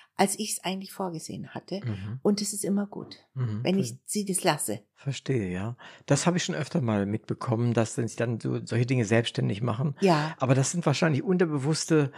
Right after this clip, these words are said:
Speaker 2: äh, äh, Vorgänge, die man so hat und, äh, selbst gar nicht erkannt hat und im Laufe der Zeit einem
Speaker 1: Ja.
Speaker 2: dann nahe kommen. Aber ich möchte mal bei den, bei den Namen brei-, bleiben. Ich wollte etwas später nämlich auch diese Frage stellen. Äh,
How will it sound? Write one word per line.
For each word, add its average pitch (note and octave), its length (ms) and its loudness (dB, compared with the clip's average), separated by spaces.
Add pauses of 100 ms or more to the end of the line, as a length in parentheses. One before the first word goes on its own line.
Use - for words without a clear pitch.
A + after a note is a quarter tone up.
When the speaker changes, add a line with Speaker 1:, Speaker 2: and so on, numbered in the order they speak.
(340)
Speaker 2:
äh, C3+ 420 6
äh, A#2+ 60 4
Vorgänge, D#3+ 560 4
die D3 100 0
man D3 160 2
so C3+ 160 2
hat C3+ 220 0
und, C#3+ 320 -2
äh, C#3 180 2 (120)
selbst B2+ 340 2
gar G#2+ 160 2
nicht A2+ 80 -2
erkannt C3 400 -2
hat - 160 -2
und B2 160 -4
im A2 100 -6
Laufe B2 240 -2
der A#2 140 -6
Zeit A#2+ 360 -6
einem - 140 0
Speaker 1:
Ja. D#3+ 120 2
Speaker 2:
dann A2 200 -2
nahe A2 280 -4
kommen. - 340 -12 (500)
Aber E3 260 4
ich E3+ 120 2
möchte F#3+ 220 4
mal F3+ 100 2
bei E3+ 140 0
den, D3+ 220 -4
bei C#3 140 -2
den C3+ 180 0
Namen D3 360 0
brei-, - 300 -8
bleiben. A2 320 -4
Ich A2 120 -6
wollte D3 240 -2
etwas B2+ 400 -8
später D3 300 -6
nämlich C3 320 -4
auch B2+ 120 -14
diese C3 280 -14
Frage A#2+ 320 -4
stellen. C#3+ 420 -2 (560)
Äh, C#3 140 0